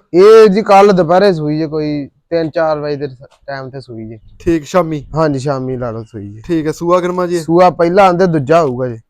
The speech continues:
Speaker 2: ਦੂਜਾ ਸੂਆ ਮੰਨ ਕੇ ਕੋਈ ਸੌਦਾ
Speaker 1: ਦੂਜਾ
Speaker 2: ਕਰਦੇ?
Speaker 1: ਮੰਨ ਕੇ ਕਰੇ, ਪਹਿਲਾ ਨਾ ਆਂਦੇ ਦੂਜਾ ਹੋਊਗਾ।
Speaker 2: ਠੀਕ ਆ।
Speaker 1: ਹਾਂ।
Speaker 2: ਤੇ ਮਗਰ ਵੱਛੀ?
Speaker 1: ਮਗਰ ਵੱਛੀ ਜੇ।
Speaker 2: ਲਓ ਜੀ, ਬੱਚਾ ਮਗਰ ਵੱਛੀ ਆ, ਠੀਕ ਆ ਜੀ, ਨੜੂ ਤੇ ਬੱਚਾ।
Speaker 1: ਹੂੰ।
Speaker 2: ਤੇ ਦੂਜਾ ਸੂਆ ਕੋਈ ਵੀਰ ਮੰਨ ਕੇ ਸੌਦਾ ਕਰ ਲਿਓ, ਠੀਕ ਆ।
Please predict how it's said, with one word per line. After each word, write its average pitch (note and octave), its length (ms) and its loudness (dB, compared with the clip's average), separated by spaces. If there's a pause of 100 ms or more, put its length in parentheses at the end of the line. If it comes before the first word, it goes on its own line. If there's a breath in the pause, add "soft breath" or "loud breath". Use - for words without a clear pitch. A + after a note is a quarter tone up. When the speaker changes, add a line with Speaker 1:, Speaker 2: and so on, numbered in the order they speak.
(140)
Speaker 2:
ਦੂਜਾ E3 360 0
ਸੂਆ E3+ 260 -4
ਮੰਨ E3 260 -4
ਕੇ - 80 -2
ਕੋਈ F3 140 -4
ਸੌਦਾ D#3 120 0
Speaker 1:
ਦੂਜਾ D#3 160 2
Speaker 2:
ਕਰਦੇ? F3+ 140 2
Speaker 1:
ਮੰਨ F3 140 0
ਕੇ F3 160 -2
ਕਰੇ, E3+ 180 -2
ਪਹਿਲਾ D#3 300 -6
ਨਾ D3+ 100 -8
ਆਂਦੇ C#3 180 -12
ਦੂਜਾ B2+ 320 -16
ਹੋਊਗਾ। G#2+ 220 -20 (140)
Speaker 2:
ਠੀਕ D3 320 -8
ਆ। A#2 120 -14 (180)
Speaker 1:
ਹਾਂ। A2 240 -16
Speaker 2:
ਤੇ E3 60 -8
ਮਗਰ D#3+ 260 -6
ਵੱਛੀ? F3+ 320 -6 (320)
Speaker 1:
ਮਗਰ F3+ 260 4
ਵੱਛੀ C3+ 360 -2
ਜੇ। G#2+ 80 -14
Speaker 2:
ਲਓ D#3 320 -8
ਜੀ, F#3 100 -6
ਬੱਚਾ D#3+ 360 -2
ਮਗਰ F3+ 280 0
ਵੱਛੀ D#3+ 340 -4
ਆ, D#3 80 -2
ਠੀਕ D3 160 -10
ਆ E3+ 60 -2
ਜੀ, E3+ 120 -4
ਨੜੂ D3+ 300 -6
ਤੇ E3 100 -6
ਬੱਚਾ। D#3 340 -8 (300)
Speaker 1:
ਹੂੰ। A#2 160 -20 (200)
Speaker 2:
ਤੇ F3 340 0
ਦੂਜਾ D#3 380 -2
ਸੂਆ F#3 260 0
ਕੋਈ F#3 120 -6
ਵੀਰ F3+ 140 -2
ਮੰਨ E3 240 -4
ਕੇ D#3+ 120 -6
ਸੌਦਾ D3+ 300 -6
ਕਰ C#3 180 -6
ਲਿਓ, C3+ 140 -8
ਠੀਕ C#3+ 200 -12
ਆ। E3 100 -4